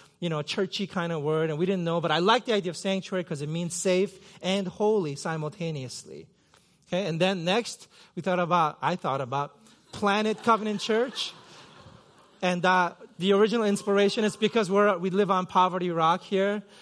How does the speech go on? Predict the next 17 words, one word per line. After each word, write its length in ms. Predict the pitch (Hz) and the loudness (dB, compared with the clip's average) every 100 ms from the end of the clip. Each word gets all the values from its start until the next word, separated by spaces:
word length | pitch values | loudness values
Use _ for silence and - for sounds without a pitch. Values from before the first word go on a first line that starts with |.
| - | -12
And 140 | 175 160 | -8 -4
so 260 | 185 170 | 0 0
rock, 540 | 147 170 180 196 202 - _ | 2 4 6 6 4 -4 _
the 100 | 165 | -12
planet, 520 | - 185 185 196 185 | -2 0 2 0 0
third 240 | 208 202 170 | 2 2 4
rock 260 | 180 185 | 4 2
from 160 | - 170 | -4 -6
the 100 | 160 | -6
sun, 460 | - 190 196 196 180 - - | 0 2 2 0 -4 -16 -18
planet 400 | - 208 196 202 | -2 0 2 2
as 220 | 190 185 156 | 0 0 0
in 260 | 185 175 - _ - | -2 -4 -12 _ -4
everybody's 560 | 196 208 196 190 180 | 0 2 2 2 0
welcome, 680 | 143 175 190 - 202 196 190 | 0 2 0 0 -2 0 -2
it's 160 | 170 - | -6 -4
accessible. 960 | 156 - 202 - 196 180 190 196 190 | -4 0 -2 0 0 2 4 4 0